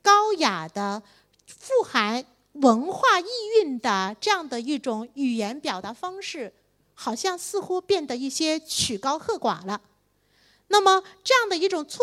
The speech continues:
鄙的语言表达背后，其实反映的是一种我们说的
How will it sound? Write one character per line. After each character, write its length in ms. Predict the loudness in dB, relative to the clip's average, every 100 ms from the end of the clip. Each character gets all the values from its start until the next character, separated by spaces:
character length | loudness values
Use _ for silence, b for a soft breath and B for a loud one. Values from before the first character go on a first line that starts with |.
| 4
鄙 80 | 4
的 100 | 2
语 100 | 2
言 140 | -2
表 200 | 0 -2
达 120 | -2 -4
背 220 | -2 -2
后， 160 | -2
其 160 | -4 -6
实 100 | -10
反 460 | -10 -4 -2 -2 -6
映 60 |
的 100 | -8
是 160 | -6 -6
一 100 | -6
种 440 | -4 -6 -6 -12 _ -6
我 100 | -4
们 100 | -4
说 160 | -6
的 360 | -4 -4 -6